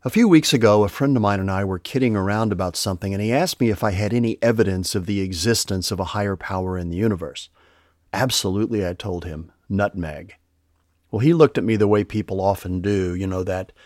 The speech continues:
just humor him until the professionals get here to take care of him look. And I said, "Have you ever smelled freshly ground nutmeg? Because if you had, you wouldn't look at me like that.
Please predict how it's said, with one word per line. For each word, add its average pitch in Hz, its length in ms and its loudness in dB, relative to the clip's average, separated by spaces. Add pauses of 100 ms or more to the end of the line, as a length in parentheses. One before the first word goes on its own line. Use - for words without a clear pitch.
(160)
just 104 300 -2
humor 117 460 4
him 104 220 0
until 101 280 -2
the 92 100 -4
professionals 95 720 -6
get 101 160 -4
here 101 180 -2
to 95 80 -6
take 101 240 -6
care 104 240 -2
of 101 80 -2
him 101 160 -2
look. 107 240 -2 (420)
And 120 120 4
I 120 40 6
said, 120 360 4
"Have 123 180 -6
you 220 160 2
ever 208 140 2
smelled 110 580 4
freshly - 340 -2
ground 120 360 0
nutmeg? 127 480 -4
Because 127 240 4
if 127 100 2
you 123 140 6
had, 123 580 0
you 113 140 4
wouldn't 131 260 4
look 104 180 -2
at 135 120 -6
me 92 100 -2
like 87 280 -4
that. 85 260 -6